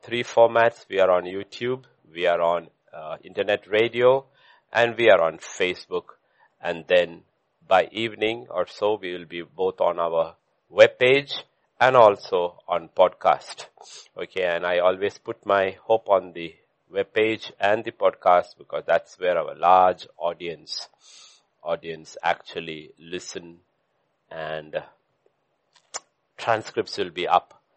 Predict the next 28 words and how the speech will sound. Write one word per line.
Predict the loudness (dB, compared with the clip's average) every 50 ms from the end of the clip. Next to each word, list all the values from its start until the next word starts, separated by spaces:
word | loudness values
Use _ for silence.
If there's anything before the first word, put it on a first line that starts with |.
| _ _ _ _
one | -6 -6 -6 -6
of, | -8
whenever | -6 -2 -2 0 0 0 -4 -4 -6
it | -8 -10 -12
is | -12 -14 -14 -10
done. | -6 -4 -4 -4 -6 -10
So | -14 -12 -12 -10
this | -8 -8 -10 -10 -2
morning, | 4 6 8 8 8 6 2 -2
before | -4 -8 -4 0 0 0
we | 0 -4 -6
go | 0 2 2 2
to | 2 0 -8
the | -10 -10
word, | -8 -6 -4 -4 -4 -4 -4 -8 -16 _ _ _ _ _ _ _ _ _ _ _ _ _ _ _ _
let | 4 4 4
us | 4 0 -10
come | -2 2 2 2 2 -2
to | -10 -12
the | -12 -8
Lord | -4 -2 0 0 -2 -2
once | -6 -6 -8 -8 -12 -18
again | -12 -10 -10 -10 -8 -8
by | -8 -10 -8
faith | -10 -12 -10 -8 -8 -8 -10 _ -20 -20 -20 _ _ _ _ _ _ _ _ _ _ _ _
and | _ -20
say, | -12 -6 -4 -4 -2
"Lord, | 0 0 0 0 0 0 -4